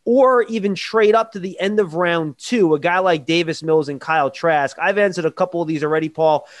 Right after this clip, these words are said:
so I'll just very briefly say, if you wanna pick a guy on day three that you think could be a, groomed as a backup and a developmental guy, that's fine.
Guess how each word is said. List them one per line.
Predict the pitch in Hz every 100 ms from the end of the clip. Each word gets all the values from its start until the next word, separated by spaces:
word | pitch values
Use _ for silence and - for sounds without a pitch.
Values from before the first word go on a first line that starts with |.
| -
so | - 165
I'll | 190
just | 180 143
very | 165 165
briefly | 131 160 156 147
say, | 165
if | 143
you | 147
wanna | 170
pick | 170 185 180
a |
guy | 156 170 175 175 170
on | 147 143
day | 131 160
three | 156 - 156 180 214
that | 170 147
you | 131
think | 156 135
could | 147
be | 156
a, | 147 139
groomed | 123 131 165 175
as | 147
a |
backup | 135 170 175 190 175 160
and | 135
a |
developmental | 135 160 160 165 165
guy, | 160 151
that's | 139 -
fine. | 165 170 170